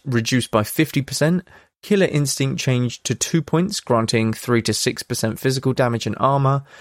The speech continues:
Nurturing Instinct changed to, to two points, granting three to six magical damage and healing.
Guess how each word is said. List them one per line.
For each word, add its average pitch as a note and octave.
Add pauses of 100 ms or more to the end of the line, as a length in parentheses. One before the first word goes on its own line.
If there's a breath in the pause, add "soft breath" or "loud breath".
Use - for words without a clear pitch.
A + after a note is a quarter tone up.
(540 loud breath)
Nurturing E3+
Instinct D#3+
changed C#3+
to, C3
to C3+
two -
points, E3
granting B2
three A#2+
to -
six -
magical D3
damage D3
and C#3
healing. C#3+